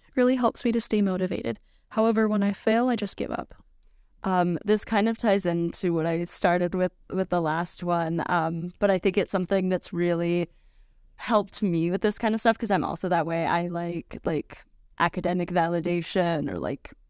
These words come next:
Speaker 2: winning things. Like, it's very, helps me stay motivated
Speaker 1: Mm-hmm.
Speaker 2: too. So I can, I can relate to this a lot. Um, and one thing that I'm kind of working on with this is remembering that just because you fail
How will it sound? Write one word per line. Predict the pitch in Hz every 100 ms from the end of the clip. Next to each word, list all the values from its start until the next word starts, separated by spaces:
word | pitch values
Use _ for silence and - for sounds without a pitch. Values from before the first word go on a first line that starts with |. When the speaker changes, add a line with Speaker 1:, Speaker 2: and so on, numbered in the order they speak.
| -
Speaker 2:
winning | 165 185 170 170 170 185
things. | 175 170 156 170
Like, | 170
it's | 175 - -
very, | 170 190 180 180 180 185 180 _ _ _ _
helps | - 208 190 -
me | 175 165
stay | - 185
motivated | 175 175 254 247
Speaker 1:
Mm-hmm. | 233
Speaker 2:
too. | 175
So | 160 170
I |
can, | 175 185 175
I | 180
can | 180 220
relate | 202 180 170
to | 180
this | 180 175
a |
lot. | 175 165 165 156 - _ - _ _ _ 185
Um, | 185 175 170
and | 190 196
one | 196
thing | 208 202
that | 196 -
I'm | 175 180
kind | 180 180 175
of | 175
working | 170 175 175 170
on | 160 165
with | 175
this | - 170 - -
is | 175 170 -
remembering | 196 170 170 175 180 180 180
that | 175
just | - 165 -
because | 185 190 170 170 165 - - _ _ _ _ _ _
you | 185 180 190
fail | 175 - - 196 180 175 170 170 170 175